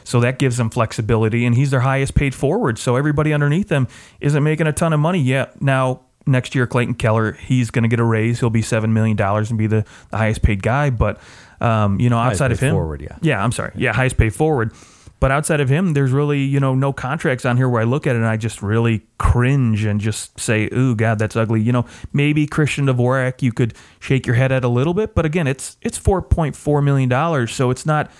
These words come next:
Speaker 1: atrocious, you know?
Speaker 2: Sure. Uh, the other side of it is next year, they have one point five million in cap space.
Speaker 1: Yeah, and that's, I mean, again, that's with, you know, contracts they have. They, they're gonna be paying both their goalies four million dollars.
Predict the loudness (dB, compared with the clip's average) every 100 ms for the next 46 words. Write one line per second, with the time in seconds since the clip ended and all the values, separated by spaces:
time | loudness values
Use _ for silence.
0 | -14 -8 -6 -4 0 0 0 -6 -10 -10
1 | -6 -4 -4 -8 _ _ -12 -12 -12 _
2 | _ _ -20 _ -6 -4 -4 -8 -14 _
3 | _ -2 0 2 0 2 0 2 0 0
4 | -2 -2 -6 -16 _ _ -2 -2 -2 -6
5 | 0 0 0 -2 -6 _ _ _ _ _
6 | _ _ -2 2 2 2 0 -2 -8 _
7 | -12 -2 0 0 0 -2 -2 -2 0 0
8 | 0 -2 0 -2 -4 -4 -2 -2 -6 -10
9 | -10 -14 -16 _ _ _ _ _ _ -20
10 | _ -4 -2 0 2 2 2 2 2 4
11 | 2 2 4 2 2 0 -2 -2 -2 2
12 | 2 0 0 0 0 0 -2 0 2 2
13 | 2 0 0 0 2 2 2 2 2 0
14 | 2 0 2 2 2 -2 -2 -2 0 0
15 | 0 2 2 2 2 0